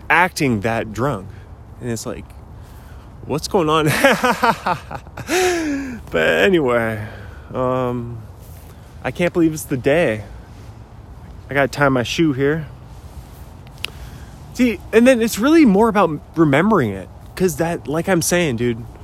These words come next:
'cause I remember getting drunk. Like, I used to drink more, and now I'm just don't drink. I've talked about that enough this episode, but no, I remember, 'cause then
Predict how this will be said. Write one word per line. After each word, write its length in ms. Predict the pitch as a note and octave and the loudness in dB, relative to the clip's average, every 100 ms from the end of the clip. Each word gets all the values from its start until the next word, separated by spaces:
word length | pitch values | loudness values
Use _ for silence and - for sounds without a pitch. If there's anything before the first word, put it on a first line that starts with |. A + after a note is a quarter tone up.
| - - - - | -20 -20 -20 -2
'cause 160 | F3+ E3 | -2 2
I 120 | F3 | 6
remember 560 | G#3 F#3 G3+ G#3+ F#3 C3 | 6 6 4 6 6 4
getting 500 | A#2+ A#2 D#3 D3+ A#2 | -2 2 4 4 4
drunk. 460 | B2 F3 G#2 - - - - - | 2 2 0 -8 -20 -20 -14 -4
Like, 180 | C3 B2 - D3 | -4 -6 -4 2
I 60 | |
used 260 | E3 F#3 - | 2 2 0
to 80 | D3+ | -2
drink 340 | C3+ D#3+ C3 | 0 0 0
more, 440 | C3+ D#3 A#2+ G2+ - - - - - - - - | 0 0 -2 -8 -12 -18 -18 -20 -20 -20 -18 -8
and 120 | C3+ | -2
now 140 | D#3 D3+ | 4 4
I'm 100 | C3+ | 2
just 180 | B2+ | 0
don't 200 | - A#2 | 0 0
drink. 240 | G#2+ A#2+ F#2 - - | 0 -8 -10 -18 -4
I've 200 | B2+ C3 - - - - | 0 0 -4 -18 -16 -6
talked 260 | D3+ B2+ | -2 -2
about 180 | B2 A2+ | -2 -4
that 140 | G2 G#2 | -4 -4
enough 380 | G#2+ G#2+ - - | -4 -4 -8 -10
this 160 | G#2+ | -8
episode, 380 | A2+ - - - - | -8 -8 -14 -14 -8
but 180 | A2+ - - - - - - - - - - | -6 -6 -10 -18 -18 -18 -18 -18 -18 -18 -2
no, 80 | G3+ | 4
I 100 | E3+ | 6
remember, 460 | G#3+ F#3 G#3 A3 D#3+ | 6 6 4 4 2
'cause 220 | - G3 | 4 6
then 280 | A3+ G#3 | 6 4